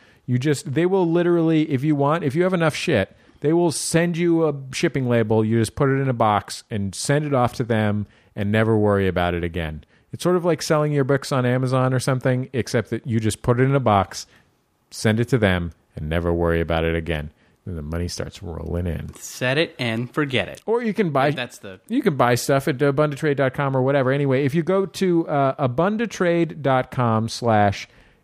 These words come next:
Speaker 1: J J go dot P H P, do not forget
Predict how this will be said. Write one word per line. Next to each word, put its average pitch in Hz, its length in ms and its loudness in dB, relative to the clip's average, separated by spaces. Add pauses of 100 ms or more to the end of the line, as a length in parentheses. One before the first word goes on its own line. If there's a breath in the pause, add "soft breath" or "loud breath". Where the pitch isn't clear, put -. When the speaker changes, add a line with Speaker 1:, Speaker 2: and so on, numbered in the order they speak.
(160)
Speaker 1:
J 147 360 2
J 202 300 2
go 131 540 2 (200)
dot 110 340 0
P 131 180 4
H 147 300 0
P, 104 340 0 (1000)
do 143 280 2
not 143 380 2
forget 117 760 0